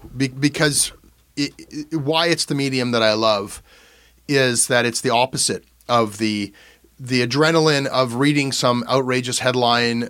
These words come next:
or some headline that you're like, "Fuck yeah." And then you click and then you read the first paragraph and none of the rest. And you,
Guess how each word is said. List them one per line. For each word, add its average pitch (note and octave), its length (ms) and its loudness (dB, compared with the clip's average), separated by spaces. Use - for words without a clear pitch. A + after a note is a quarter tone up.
or B2+ 220 0
some C3+ 160 -2
headline B2+ 260 0
that B2 80 -4
you're A#2 80 -4
like, G#2 120 -2
"Fuck G#3+ 300 -2
yeah." G3+ 480 2
And C#3 160 -4
then C3+ 120 0
you B2+ 120 -4
click B2+ 540 0
and C3 120 -2
then B2+ 80 -2
you B2+ 120 -4
read B2+ 160 -2
the A#2 40 -4
first - 260 -4
paragraph A#2+ 380 2
and A#2 80 -6
none A#2 120 0
of A#2 60 -2
the A#2 80 0
rest. G#2+ 400 0
And A2 140 -4
you, A2+ 60 -2